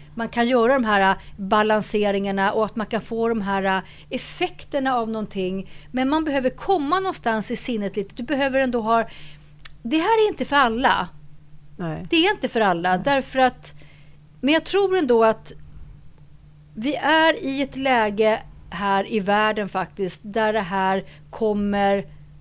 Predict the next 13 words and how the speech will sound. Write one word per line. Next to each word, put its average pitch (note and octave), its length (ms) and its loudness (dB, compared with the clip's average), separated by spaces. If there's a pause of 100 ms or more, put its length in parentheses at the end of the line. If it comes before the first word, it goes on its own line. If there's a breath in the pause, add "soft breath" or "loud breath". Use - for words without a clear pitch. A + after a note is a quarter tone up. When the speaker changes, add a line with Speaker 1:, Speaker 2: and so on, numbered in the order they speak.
(320)
Speaker 1:
komma, G3+ 600 2 (1120)
jag G#3+ 120 -2
ska, - 120 -10
jag C4 180 -4 (260)
vet C4+ 140 -6 (120)
inte G#4 40 0
om C#4 100 -2
man A#3+ 100 2
vågar A3 180 0
säga G3+ 180 0
med A#3 140 2
storm, G3 440 0
men A3 140 -2